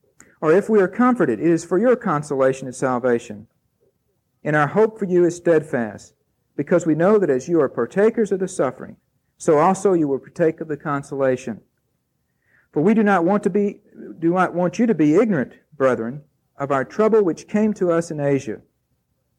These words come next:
that we were burdened beyond measure, above strength, so that we despaired even of life. Yes, we had the sentence of death in ourselves,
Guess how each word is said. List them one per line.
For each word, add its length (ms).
that 120
we 100
were 160
burdened 400
beyond 380
measure, 480
above 320
strength, 540
so 180
that 160
we 240
despaired 640
even 300
of 140
life. 480
Yes, 320
we 120
had 160
the 60
sentence 340
of 140
death 260
in 80
ourselves, 760